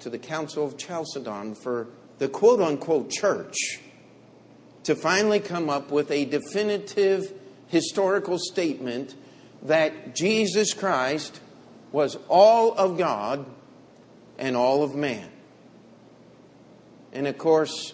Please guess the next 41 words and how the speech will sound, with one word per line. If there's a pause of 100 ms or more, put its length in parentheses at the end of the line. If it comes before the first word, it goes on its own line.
(100)
my
question
is,
if
it
took
that
church
four
hundred
and
fifty-one
years
to
figure
out,
well,
actually
four
hundred
and
twenty
some
years, (580)
to
figure
out (220)
who
Jesus
was, (260)
how
in
the
world
could
it
be
his
church? (2500)
Because
Jesus